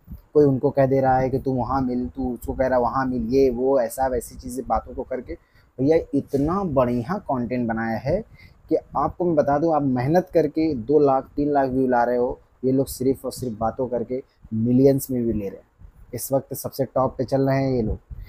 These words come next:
और एक चीज़ सबसे बड़ी बात अभी को क्या टाइम है, इल्विश यादव और अदनान और कटारिया, मतलब मज़ा आ रहा है, लोग देख रहे हैं, पसंद कर रहे हैं। भाई मुझे क्या है,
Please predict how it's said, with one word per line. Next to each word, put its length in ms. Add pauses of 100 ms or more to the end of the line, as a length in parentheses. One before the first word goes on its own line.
(260)
और 320 (220)
एक 320
चीज़ 100
सबसे 300
बड़ी 180
बात 200
अभी 360
को 100
क्या 180
टाइम 260
है, 100 (140)
इल्विश 380
यादव 400 (520)
और 300
अदनान 560 (800)
और 580 (200)
कटारिया, 720 (120)
मतलब 240 (300)
मज़ा 220
आ 140
रहा 100
है, 80 (420)
लोग 180
देख 220
रहे 120
हैं, 120
पसंद 280
कर 100
रहे 80
हैं। 80
भाई 180
मुझे 220 (240)
क्या 120
है, 160